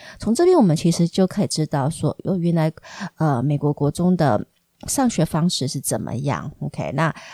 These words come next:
呃，老师和学生的互动是什么？他们可能没有像我们这边这样子，就是比如说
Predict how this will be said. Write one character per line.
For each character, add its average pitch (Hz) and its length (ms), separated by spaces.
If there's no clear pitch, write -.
呃， 110 240
老 113 180
师 202 220
和 202 180
学 156 180
生 156 300
的 78 340
互 202 240
动 165 260
是 156 180
什 - 260
么？ 76 240
他 202 140
们 196 160
可 - 180
能 143 100
没 165 140
有 214 140
像 208 220
我 147 100
们 104 440
这 - 200
边 156 260
这 151 100
样 143 140
子， 113 140
就 143 180
是 139 200
比 - 140
如 - 80
说 131 400